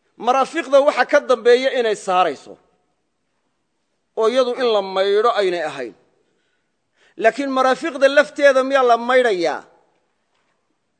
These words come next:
Oo waxay raacaysaa xagga maydhista.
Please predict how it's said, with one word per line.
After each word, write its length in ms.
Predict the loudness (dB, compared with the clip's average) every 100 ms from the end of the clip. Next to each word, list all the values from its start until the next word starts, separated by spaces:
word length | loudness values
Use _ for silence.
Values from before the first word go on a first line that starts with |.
| _ _ _ _ _ _ _ _ _ _ _
Oo 280 | 0 2 2 -2 -8 _ _ _ _ _
waxay 300 | -6 0 0
raacaysaa 600 | 2 2 2 0 -2 -4 -4
xagga 220 | -4 -4
maydhista. 560 | -4 -4 -4 -8 -14